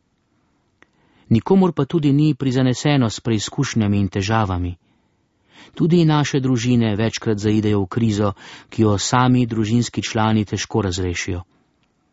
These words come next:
Velikokrat je prava rešitev mogoča samo v veliki ljubezni in zaupanju bližnjega ter v poslušnem izpolnjevanju Božje volje. Jožef in Marija nam dajeta v tem najlepši zgled.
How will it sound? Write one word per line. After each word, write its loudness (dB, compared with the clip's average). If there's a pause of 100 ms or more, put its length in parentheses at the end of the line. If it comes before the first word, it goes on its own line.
(760)
Velikokrat 2
je 0
prava 0
rešitev 0
mogoča 0
samo 2
v -2
veliki 0
ljubezni 0 (260)
in 2
zaupanju 2
bližnjega -2 (480)
ter 0
v 2
poslušnem 0
izpolnjevanju 0
Božje -4
volje. -10 (1300)
Jožef 0
in 2
Marija 0 (300)
nam 2
dajeta 0
v -2
tem 0
najlepši -2
zgled. -8